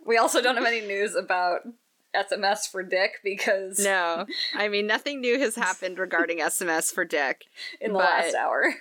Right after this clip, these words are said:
Speaker 2: what's new is that it's still in our hearts and minds.
Speaker 1: Yeah. Um,
Speaker 2: And isn't going anywhere anytime soon. So this is coming out, like, the second week of November. So if you now,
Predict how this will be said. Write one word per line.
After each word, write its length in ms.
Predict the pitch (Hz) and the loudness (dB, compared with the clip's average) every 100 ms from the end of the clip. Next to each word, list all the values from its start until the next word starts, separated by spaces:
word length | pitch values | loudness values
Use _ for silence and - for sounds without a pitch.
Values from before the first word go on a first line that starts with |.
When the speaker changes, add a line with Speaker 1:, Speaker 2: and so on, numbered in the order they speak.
| - _ _ _ - | -14 _ _ _ -8
Speaker 2:
what's 380 | 226 226 220 | -2 -2 -2
new 300 | 220 233 262 | -6 0 2
is 160 | 240 226 | 2 0
that 160 | 214 190 | -2 -2
it's 180 | 185 - | -2 -2
still 340 | - 220 208 | 0 0 2
in 80 | 180 | 2
our 140 | 165 | 2
hearts 260 | 185 170 - | 0 -2 -4
and 100 | 165 | -6
minds. 520 | 151 123 139 240 - | -2 0 0 0 0
Speaker 1:
Yeah. 140 | - - - _ _ _ _ - - _ - | 0 -2 -10 _ _ _ _ -20 -20 _ 0
Um, 260 | 214 185 | 0 2
Speaker 2:
And 220 | 175 170 | 2 2
isn't 240 | 175 180 180 | 2 0 0
going 220 | 175 175 | 0 2
anywhere 320 | 160 165 156 | 0 0 0
anytime 380 | 156 156 151 143 | 0 -2 -2 -4
soon. 300 | - 160 139 | -2 -2 -2
So 340 | 143 185 170 175 - - - - | -2 0 0 -2 -8 -20 -14 -2
this 240 | 233 - | 0 0
is 120 | 254 | -4
coming 300 | - 240 208 | -2 -2 0
out, 200 | 185 185 170 | 0 0 0
like, 160 | 170 | -4
the 80 | 180 | -2
second 320 | - 170 208 | 0 0 -2
week 160 | 185 226 | -4 -2
of 140 | 226 | -2
November. 480 | 233 220 226 226 233 | -2 0 0 2 2
So 260 | 240 208 190 - | 2 0 0 0
if 180 | 196 - | -2 -2
you 420 | - 190 196 202 - | -8 -2 0 0 0
now, 640 | 190 170 170 185 196 208 | 0 2 2 2 -2 -6